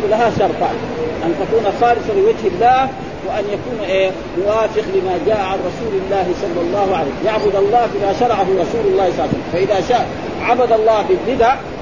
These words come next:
لا يغفر الله له. ها؟ ولذلك جاء في الأحاديث: "من أحدث في أمرنا هذا ما ليس منه فهو رد، من عمل عملا ليس عليه أمرنا فهو رد". ها؟ ولذلك لا بد إيه؟ يؤمن بالله، يصدق بالله ويصدق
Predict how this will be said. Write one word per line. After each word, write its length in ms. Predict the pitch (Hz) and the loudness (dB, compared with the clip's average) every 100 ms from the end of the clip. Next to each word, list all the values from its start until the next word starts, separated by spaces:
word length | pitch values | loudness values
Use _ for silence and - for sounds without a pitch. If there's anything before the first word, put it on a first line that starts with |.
| - | -2
لا 140 | 262 220 | 2 2
يغفر 260 | 190 180 170 | 0 -4 -4
الله 180 | 170 156 | -2 -2
له. 160 | 156 135 - - - - - - | -4 -6 -10 -10 -8 -8 -8 -6
ها؟ 100 | 208 247 - - 160 165 196 | -6 -6 -8 -8 -6 -2 0
ولذلك 400 | 185 214 214 165 | 0 2 2 2
جاء 120 | 233 185 | 0 -2
في 60 | 170 | -6
الأحاديث: 400 | 180 160 175 240 175 | -6 -6 -4 -4 -4
"من 100 | 185 - | -4 -4
أحدث 260 | - - - 170 | -4 -4 -4 -4
في 80 | 180 226 | -4 -4
أمرنا 480 | 202 180 170 185 196 | -2 -2 0 0 0
هذا 180 | 180 | 0
ما 200 | 170 202 208 | 0 0 2
ليس 140 | 202 190 196 | 0 0 -2
منه 180 | 202 175 | -2 0
فهو 280 | 185 180 233 - - - 170 | 2 4 2 0 -6 -6 -4
رد، 220 | 180 170 139 | -2 0 0
من 100 | 175 | 0
عمل 300 | - 226 202 | 0 0 0
عملا 260 | 190 202 180 196 | 0 2 0 0
ليس 160 | 196 202 | 0 0
عليه 260 | 175 180 170 | 0 0 -2
أمرنا 260 | - 220 220 196 | -2 -4 -2 -2
فهو 200 | 180 180 160 | 0 0 0
رد". 100 | - - - - 151 | -4 -8 -8 -6 -4
ها؟ 100 | 208 208 | -2 0
ولذلك 500 | 190 160 214 190 180 | 0 2 0 2 2
لا 140 | 190 | 2
بد 180 | 185 180 | 0 0
إيه؟ 200 | 180 220 196 - - | 2 2 2 -8 -2
يؤمن 360 | 196 247 226 202 | 0 0 0 0
بالله، 400 | 190 190 226 254 | 0 2 4 4
يصدق 440 | 196 185 233 - 160 185 | 2 0 -2 -2 -2 0
بالله 360 | 190 214 214 | 2 2 2
ويصدق 480 | 180 180 226 233 | 2 0 -2 -4